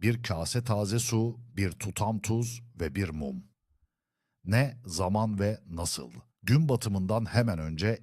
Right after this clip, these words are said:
evin en temiz ve aydınlık köşesine bir sofra kurun. Masaya beyaz bir örtü serin. Ortasına mumu yerleştirin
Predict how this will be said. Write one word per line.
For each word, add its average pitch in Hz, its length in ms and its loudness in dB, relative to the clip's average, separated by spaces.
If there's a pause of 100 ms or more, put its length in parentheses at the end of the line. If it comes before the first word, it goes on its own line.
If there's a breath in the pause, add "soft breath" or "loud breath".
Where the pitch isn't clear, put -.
evin 98 400 -2
en 110 220 2
temiz 90 420 -2
ve 82 180 -2
aydınlık 92 540 0
köşesine 87 560 -4
bir 101 120 0
sofra 76 420 -8
kurun. 65 420 -8 (200)
Masaya 117 540 0
beyaz 101 380 2
bir 104 200 -2
örtü 90 340 -2
serin. 67 400 -8 (180)
Ortasına 107 540 0
mumu 107 300 2
yerleştirin 101 800 0